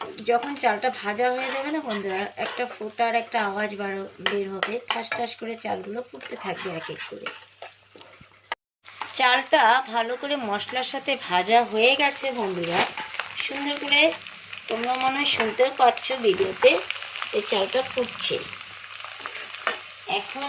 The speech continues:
এতে দিয়ে দেব, দিয়ে দেব কড়াইশুঁটি বন্ধুরা, আর দিলাম কয়েকটা কাজু টুকরো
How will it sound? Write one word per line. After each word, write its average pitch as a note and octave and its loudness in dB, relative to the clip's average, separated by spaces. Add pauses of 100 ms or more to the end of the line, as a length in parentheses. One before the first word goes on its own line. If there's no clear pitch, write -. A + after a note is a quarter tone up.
(120)
এতে A#3+ 0 (120)
দিয়ে G#3+ 2
দেব, G#3 0 (2250)
দিয়ে C#4 4
দেব D4+ 2 (200)
কড়াইশুঁটি B3+ 6 (1800)
বন্ধুরা, C4+ 2 (680)
আর F#3+ 6 (120)
দিলাম A3+ 6 (520)
কয়েকটা G#3+ 6 (160)
কাজু F3 2 (120)
টুকরো G#3 2